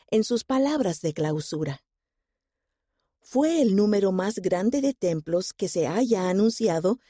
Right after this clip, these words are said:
desde mil novecientos noventa y ocho, cuando el presidente Gordon B. Hinckley anunció treinta y dos templos,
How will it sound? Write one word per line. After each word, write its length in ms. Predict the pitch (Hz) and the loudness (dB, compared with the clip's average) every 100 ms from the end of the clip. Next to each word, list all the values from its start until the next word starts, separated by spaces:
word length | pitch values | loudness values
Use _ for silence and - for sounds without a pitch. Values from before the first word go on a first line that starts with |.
| _ - | _ -2
desde 360 | 208 190 202 | 0 2 2
mil 280 | 202 247 320 | 4 4 2
novecientos 680 | 330 220 196 185 170 185 185 | 0 0 0 -2 -2 -2 -2
noventa 380 | 185 180 175 190 | -2 -2 -2 -2
y 100 | 226 | -2
ocho, 380 | 247 - 151 - _ _ _ _ _ | -2 -6 -12 -12 _ _ _ _ _
cuando 340 | 180 170 170 | 0 2 2
el 100 | 165 | 2
presidente 640 | 165 165 170 170 170 170 156 | 2 -2 0 0 0 -2 -2
Gordon 640 | 165 185 202 220 240 233 | 0 2 2 4 2 2
B. 360 | 175 175 175 196 - | -2 0 0 -2 -4
Hinckley 480 | 180 151 156 151 - _ _ 220 | -4 -2 -4 -6 -8 _ _ 0
anunció 600 | 226 233 226 277 311 - | 4 4 4 2 0 0
treinta 440 | - 233 226 220 208 | 0 2 2 2 0
y 100 | 208 | 2
dos 340 | 233 269 - | 2 0 -6
templos, 640 | - 160 151 139 143 - | -4 -2 -2 -4 -10 -12